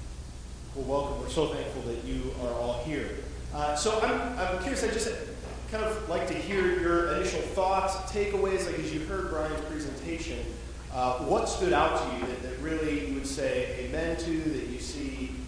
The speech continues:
uh, truth in, or, or maybe places where, uh, you would spin off a little bit of what he says and, and share a little bit about what you've seen from that in your own life and ministry context?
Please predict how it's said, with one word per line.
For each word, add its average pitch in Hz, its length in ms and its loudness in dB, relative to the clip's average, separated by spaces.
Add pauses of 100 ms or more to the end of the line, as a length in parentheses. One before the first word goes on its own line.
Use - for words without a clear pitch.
(340)
uh, 113 280 -2 (300)
truth 202 460 -4
in, 175 320 4
or, 170 180 4
or 175 140 6
maybe 202 280 2
places 190 440 0
where, 170 480 0 (200)
uh, 127 320 0
you - 60 0
would 160 160 0
spin - 260 2
off 156 220 4
a 160 40 2
little 156 180 2
bit 147 100 0
of 143 100 0
what 139 220 0
he 151 60 -2
says 139 440 0
and, 117 300 -2
and 113 420 -4
share 139 260 -2
a - 20 0
little 127 160 0
bit 123 140 0
about 120 220 0
what 117 160 -4
you've 117 120 -6
seen 131 240 -6
from 117 160 -6
that 113 180 -2
in 110 200 -2
your 113 100 -2
own 120 200 -2
life 107 280 -4
and 104 140 -8
ministry - 400 -6
context? - 500 -10